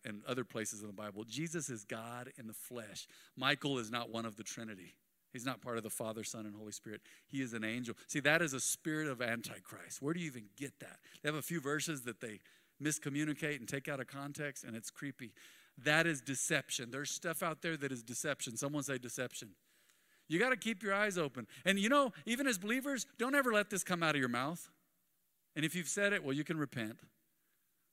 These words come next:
Hear me on the live stream. Say, "No, we all worship the same God." No, we don't.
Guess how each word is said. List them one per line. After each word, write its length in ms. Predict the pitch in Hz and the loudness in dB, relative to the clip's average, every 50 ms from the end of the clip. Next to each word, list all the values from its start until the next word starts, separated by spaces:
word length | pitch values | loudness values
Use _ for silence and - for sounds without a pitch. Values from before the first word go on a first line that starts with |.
| _ _ _ _ _ _ _ _ _ _ _ _ _ _ _ _ _ _ _ _ _ _ _ | _ _ _ _ _ _ _ _ _ _ _ _ _ _ _ _ _ _ _ _ _ _ _
Hear 180 | - 151 185 214 | 0 0 2 2
me 100 | 226 160 | 2 2
on 80 | 135 131 | 0 0
the 60 | 127 | 0
live 200 | 131 156 170 156 | -2 -2 -4 -6
stream. 220 | - - 123 98 - _ _ _ - _ _ | -8 -10 -12 -12 -16 _ _ _ -20 _ _
Say, 180 | - - 135 127 | -4 -2 0 0
"No, 120 | 135 127 | 0 -2
we 160 | 120 120 135 | -2 0 0
all 160 | 143 143 139 | 0 0 0
worship 360 | 123 120 117 110 - - 113 - | 0 -2 -2 -4 -4 -8 -10 -12
the 100 | - 107 | -12 -10
same 240 | - 123 113 110 | -10 -10 -10 -10
God." 280 | 104 113 107 104 98 95 - | -10 -10 -10 -10 -12 -10 -8
No, 100 | - 277 | -6 -4
we 140 | 339 330 220 | -4 -4 -4
don't. 280 | 143 117 131 196 285 | -4 -6 -6 -8 -10